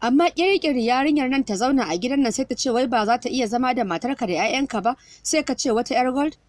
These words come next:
Haka ka biye mata jikinka na rawa, ka ɗauke ta, ka saka ta a sabon gidan da ka gina da sunana. Saboda ta zaɓe shi, shi ne ra'ayinta. Anya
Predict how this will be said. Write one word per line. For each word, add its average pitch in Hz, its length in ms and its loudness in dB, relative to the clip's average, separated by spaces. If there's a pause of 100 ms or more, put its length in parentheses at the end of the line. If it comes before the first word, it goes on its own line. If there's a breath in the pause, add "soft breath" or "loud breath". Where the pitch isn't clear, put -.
(120)
Haka 403 200 0
ka 302 120 0
biye 311 240 2
mata 285 240 0
jikinka 277 440 -4
na 190 160 -2
rawa, 226 340 4
ka 339 100 -2
ɗauke 294 380 2
ta, 202 160 -4 (220)
ka 339 100 2
saka 370 320 0
ta 240 160 0
a 208 40 0
sabon 294 440 2
gidan 302 200 0
da 196 80 0
ka 262 140 -2
gina 277 280 0
da 175 80 -2
sunana. 240 680 -2 (220)
Saboda 349 420 0
ta 285 220 0
zaɓe 247 380 2
shi, 214 160 -2
shi 320 200 0
ne 277 180 2
ra'ayinta. 196 560 -2 (220 soft breath)
Anya 359 300 2